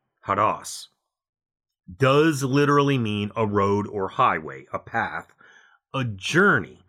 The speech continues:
Now, that last one intrigued me, but I'm just gonna move on here. It is more usually, however, translated way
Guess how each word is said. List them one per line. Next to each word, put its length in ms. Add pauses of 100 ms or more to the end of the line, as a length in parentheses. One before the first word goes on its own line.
(180)
Now, 80
that 160
last 320
one 100
intrigued 560
me, 200
but 120
I'm 120
just 120
gonna 140
move 240
on 220
here. 260 (540)
It 120
is 160
more 400
usually, 920 (160)
however, 680 (340)
translated 1040
way 640